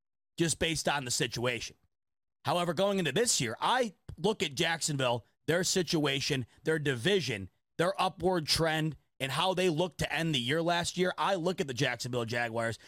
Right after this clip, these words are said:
as an absolute threat this season in the A F C.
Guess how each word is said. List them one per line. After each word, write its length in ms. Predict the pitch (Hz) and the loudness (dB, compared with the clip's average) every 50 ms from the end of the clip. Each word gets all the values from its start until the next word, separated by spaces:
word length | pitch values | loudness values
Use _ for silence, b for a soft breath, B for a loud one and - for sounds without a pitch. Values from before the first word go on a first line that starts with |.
| B B B | B B B
as 180 | 160 180 170 | -2 -2 -2
an 100 | 196 196 - _ - | -2 -6 -6 _ -4
absolute 760 | 214 226 220 - - - - - 220 190 175 175 175 160 - | -2 -2 -2 -2 0 2 2 4 4 4 4 4 2 2 0
threat 380 | - - 151 156 139 101 - _ _ _ _ _ _ _ _ _ _ | -4 -4 -2 -2 -2 -2 -4 _ _ _ _ _ _ _ _ _ _
this 180 | - 165 156 - | -2 0 2 2
season 460 | - - 185 160 147 107 104 73 - _ _ _ _ _ _ - | 2 2 2 0 0 -2 -4 -8 -12 _ _ _ _ _ _ -4
in 140 | 156 156 | -2 0
the 140 | 143 143 135 | 2 2 2
A 140 | 131 123 117 | 2 2 0
F 120 | 110 107 | -2 -4
C. 280 | - - - 92 - | -4 -4 -6 -6 -8